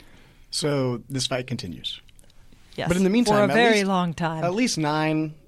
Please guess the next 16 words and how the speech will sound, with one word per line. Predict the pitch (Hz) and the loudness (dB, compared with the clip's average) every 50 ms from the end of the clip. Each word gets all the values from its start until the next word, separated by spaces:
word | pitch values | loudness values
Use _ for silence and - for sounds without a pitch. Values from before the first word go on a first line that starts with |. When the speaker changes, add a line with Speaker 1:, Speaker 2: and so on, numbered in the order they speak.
| - - - - | -20 -20 -12 -8
Speaker 1:
abortion | 160 156 160 170 170 170 | -2 0 0 0 0 -2
clinics | 170 - 170 170 170 - - | -2 -2 -2 -2 -2 -4 -6
have | 180 - | -6 -2
shut | - 180 170 | -2 -2 -2
down. | 175 175 170 175 | 0 -2 -2 -2
Is | 160 160 | -2 -2
that | 156 | -2
right? | 160 165 - | -2 2 4
In | 220 | 4
the | 226 | 4
Speaker 2:
Nine | 226 254 | 4 4
Speaker 1:
state? | 269 - | 2 2
Speaker 2:
abortion | 269 277 277 - 262 233 | 2 2 2 0 0 -2
clinics | 247 240 226 214 - - | 0 0 -2 -2 -4 -4
have | - 185 156 | -4 -4 -2
stopped. | - - - 190 180 185 - - - | -2 -2 0 0 0 0 -2 -8 -16